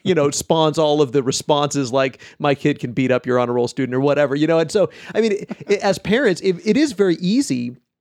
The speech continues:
to let that gratitude that says, "Thank you, God, that you put this little man or this little girl in my life,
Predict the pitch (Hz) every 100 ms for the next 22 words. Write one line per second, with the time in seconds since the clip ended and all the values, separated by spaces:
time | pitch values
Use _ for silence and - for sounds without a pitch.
0 | _ _ _ _ - 175 151 202 - 160
1 | 165 151 127 139 175 214 - - 127 120
2 | 123 139 _ _ _ _ - 165 - -
3 | 180 165 139 - - 208 240 185 139 135
4 | 131 123 143 175 190 - 208 160 - 139
5 | 151 160 147 139 120 120 135 131 - 135
6 | 147 139 135 127 127 147 156 156 156 131
7 | 117 123 123 -